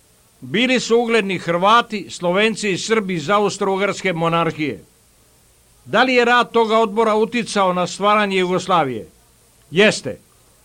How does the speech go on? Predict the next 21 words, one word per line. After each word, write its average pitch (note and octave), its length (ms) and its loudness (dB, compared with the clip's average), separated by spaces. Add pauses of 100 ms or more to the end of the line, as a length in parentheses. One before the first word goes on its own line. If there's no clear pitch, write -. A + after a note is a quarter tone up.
(120)
Članovi B3 480 4
toga A#3 280 2
odbora A3 360 2
uticali G#3 580 0
su F#3+ 180 -4
na F3+ 120 0
savezničke G#3 640 -2
vlade G3+ 400 0
u E3 120 -4
korist G3 380 -4
stvaranja F#3+ 480 0
Jugoslavije. E3 800 -4 (640)
Njihov A#3 400 4
uticaj G#3 320 0
je F#3+ 60 0
bio G#3 220 0
naročito A#3 520 0
veliki G#3+ 500 0
kod F3 180 -6
britanske G#3 640 -2
vlade. C#3 460 -2